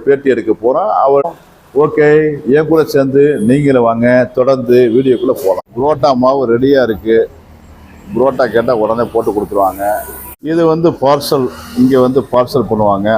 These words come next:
அதான் நம்ம பார்த்துக்கிட்டு இருக்கோம். பாத்தீங்க அப்படின்னாக்கா, இந்த பாருங்க, சிக்கன், மட்டன், கிரேவி, குடலு, எல்லாமே குடல், எல்லாமே குழம்பு, எல்லாமே அதுல வந்துருது, அதை நம்ம பார்த்துக்கிட்டு இருக்கோம்.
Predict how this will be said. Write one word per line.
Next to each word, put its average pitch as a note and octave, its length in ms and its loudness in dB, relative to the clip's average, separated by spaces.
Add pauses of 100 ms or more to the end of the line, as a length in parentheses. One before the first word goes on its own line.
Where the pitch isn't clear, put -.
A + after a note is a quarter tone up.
அதான் G2+ 160 0
நம்ம G#2+ 120 -2 (120)
பார்த்துக்கிட்டு G2 360 -4
இருக்கோம். B2 300 -2 (160)
பாத்தீங்க D3 380 -2
அப்படின்னாக்கா, C3 460 0
இந்த B2+ 160 -2
பாருங்க, B2+ 240 -2 (100)
சிக்கன், C3+ 380 -2 (280)
மட்டன், B2+ 360 -2 (380)
கிரேவி, B2+ 320 2 (120)
குடலு, B2+ 360 0 (1500)
எல்லாமே C#3 380 2 (100)
குடல், C#3+ 320 2 (400)
எல்லாமே D3+ 440 2 (120)
குழம்பு, C3+ 380 2 (160)
எல்லாமே C#3+ 320 0
அதுல G#2+ 200 2
வந்துருது, G#2 400 -2 (120)
அதை A#2+ 100 2
நம்ம A#2 240 -2
பார்த்துக்கிட்டு A2 380 -4
இருக்கோம். G#2 300 -6